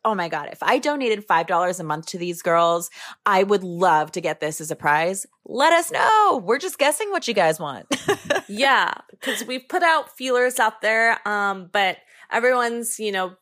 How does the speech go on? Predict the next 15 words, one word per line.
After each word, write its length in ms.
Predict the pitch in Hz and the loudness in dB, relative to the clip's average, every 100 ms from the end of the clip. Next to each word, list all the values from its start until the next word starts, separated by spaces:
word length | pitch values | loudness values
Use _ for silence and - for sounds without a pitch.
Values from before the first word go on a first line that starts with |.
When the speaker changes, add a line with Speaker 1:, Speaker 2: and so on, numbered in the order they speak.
| _ | _
Speaker 2:
reacted 380 | 226 190 202 214 | -2 0 0 -2
like, 160 | 190 185 | -4 -2
"That's 240 | 185 - | -4 -4
great," 460 | - 302 277 190 - | -2 0 2 0 -4
but 100 | 185 | -8
no 140 | 185 | -6
one 140 | 185 185 | -6 -6
said, 200 | 208 185 | -6 -8
like, 140 | 170 - | -8 -2
"I 80 | 180 | -2
actually 380 | 190 - 214 | -2 -4 -8
want 360 | 185 185 175 - | -6 -4 -6 -4
this." 300 | 170 175 285 | -4 -2 -4
So 320 | - 202 180 - | -4 -2 -2 -4
if 240 | 208 | -8